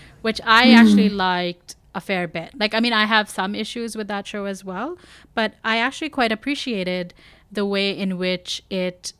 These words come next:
Speaker 1: brought about a lot of issues that is so particular to the African American community,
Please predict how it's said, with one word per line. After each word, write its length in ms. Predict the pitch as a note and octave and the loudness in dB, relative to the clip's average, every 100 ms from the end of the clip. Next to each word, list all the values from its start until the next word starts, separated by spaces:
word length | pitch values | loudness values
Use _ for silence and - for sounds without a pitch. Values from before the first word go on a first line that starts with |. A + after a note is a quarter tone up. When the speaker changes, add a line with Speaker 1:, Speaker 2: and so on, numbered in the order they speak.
| _ _ - | _ _ -10
Speaker 1:
brought 480 | F3 F#3+ F#3+ F#3 - | -2 0 0 -2 -8
about 420 | F#3+ F#3+ F#3 F#3 - | -8 -6 -6 -6 -8
a 80 | F#3+ | -6
lot 220 | F3+ F3+ | -4 -6
of 100 | F3+ | -8
issues 540 | G3 - F#3+ F3+ F3+ | -10 -8 -8 -8 -10
that 180 | - F3+ | -10 -8
is 160 | F3 E3+ | -8 -8
so 260 | - F#3+ | -8 -8
particular 560 | F3+ F#3 - - F3 E3+ | -8 -12 -14 -14 -10 -10
to 120 | E3+ | -10
the 140 | F3+ F3 | -10 -10
African 480 | E3 F3 - E3+ E3+ | -10 -12 -12 -12 -10
American 480 | E3 E3 E3 E3 | -10 -12 -12 -14
community, 640 | D#3+ G#3+ C#4+ D4+ A3+ F#3 | -8 -4 -2 0 0 -2